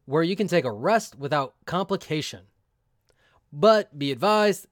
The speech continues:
these safe rooms, the sconces will not light, so it doesn't help you get home. When you've selected your article,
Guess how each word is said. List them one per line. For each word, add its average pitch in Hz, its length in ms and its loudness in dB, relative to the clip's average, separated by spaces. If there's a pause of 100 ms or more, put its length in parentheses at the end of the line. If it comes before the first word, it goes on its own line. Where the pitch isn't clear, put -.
these 143 180 -4
safe - 300 0
rooms, 208 340 2
the 139 180 -10
sconces 180 440 -4
will 131 180 0
not 170 240 2
light, 151 280 -2 (680)
so 135 200 -6
it 120 140 -8
doesn't 151 300 -2
help 147 200 -2
you 151 80 -6
get 131 200 -4
home. 117 320 -4 (720)
When 160 180 0
you've 180 140 0
selected 214 640 0
your 151 680 -2 (340)
article, 226 500 0